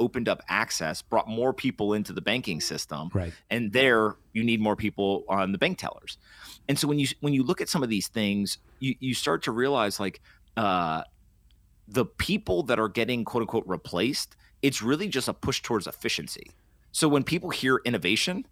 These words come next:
Speaker 1: if you just think we're becoming more efficient, that's actually a positive thing. And the people who are displaced, which definitely will happen, we need to do a really good job of helping retrain them, help them find other jobs, et cetera. But I don't see kind of mass unemployment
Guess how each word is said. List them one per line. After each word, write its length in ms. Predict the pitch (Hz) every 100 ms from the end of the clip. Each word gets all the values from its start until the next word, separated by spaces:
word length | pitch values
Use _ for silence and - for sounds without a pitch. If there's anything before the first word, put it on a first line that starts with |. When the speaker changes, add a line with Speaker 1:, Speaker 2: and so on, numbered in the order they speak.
| _
Speaker 1:
if 100 | 127
you 120 | 127 175
just 200 | 147 -
think 220 | 135 101
we're 140 | 117
becoming 400 | 104 95 139 123
more 180 | 113 95
efficient, 460 | - 101 - 202 - _ - _ -
that's 100 | 185
actually 220 | 175 160
a 60 |
positive 640 | - - 87 90 98 131 156
thing. 340 | - 180 233 - - - -
And 160 | 139
the 60 | 127
people 300 | - 160 147
who 160 | 127 113
are 100 | 104
displaced, 720 | 110 - - 123 101 - -
which 200 | 120 -
definitely 340 | 139 160 151
will 120 | 120
happen, 540 | 104 123 139 76 82 - - - -
we 140 | 143
need 160 | 160 143
to 60 |
do 280 | 117 98 131
a 20 |
really 220 | 113 110 104
good 120 | 98
job 280 | 101 95 90
of 60 |
helping 300 | 107 107 92
retrain 440 | 92 85 - 123 120
them, 300 | 117 110 95 -
help 160 | - 104
them 100 | 95
find 240 | 95 90 -
other 180 | 98 87
jobs, 340 | 107 92 90
et 80 | 76
cetera. 400 | - 127 - 80 - - -
But 100 | 123
I 80 | 123
don't 420 | 104 127 143 139
see 400 | - - 104 101
kind 220 | 92 110 92
of 160 | -
mass 420 | 87 92 90 -
unemployment 800 | 110 92 82 - 98 92 120 -